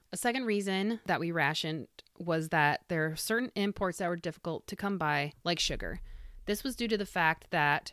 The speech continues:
there was Japanese interference in the Pacific, where a lot of our sugar came from, and also a lot of German U-boat interference in the Atlantic. So a lot of the normal shipping lanes were threatened by war. In addition to that,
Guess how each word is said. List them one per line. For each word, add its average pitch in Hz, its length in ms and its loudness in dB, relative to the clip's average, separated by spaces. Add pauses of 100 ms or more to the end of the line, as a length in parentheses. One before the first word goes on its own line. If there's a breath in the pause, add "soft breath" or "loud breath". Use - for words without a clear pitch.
(120)
there 180 120 2
was 170 160 2
Japanese 190 400 4
interference 180 720 -2
in 170 320 -4 (160)
the 185 60 -4
Pacific, 180 760 -4
where 156 420 -2
a 139 60 -2
lot 151 160 -4
of 151 80 -6
our 151 80 -6
sugar 156 260 -8
came 170 200 -8
from, 185 320 -8 (420 soft breath)
and 170 460 2
also 170 540 0
a 160 40 0
lot 156 420 2
of 151 380 -2 (200)
German 170 300 0
U-boat 175 460 2 (180)
interference 165 640 -2
in 156 140 -4
the 156 120 -2
Atlantic. 185 680 -2 (220)
So 165 380 0
a 160 60 0
lot 160 200 2
of 180 80 -4
the 185 60 -4
normal 170 320 -2
shipping 160 440 -4
lanes 151 480 -4 (100)
were 175 160 -4
threatened 160 460 -6 (120)
by 147 200 0
war. - 300 -6 (640 soft breath)
In 180 180 0
addition 214 420 4
to 180 100 0
that, 156 480 6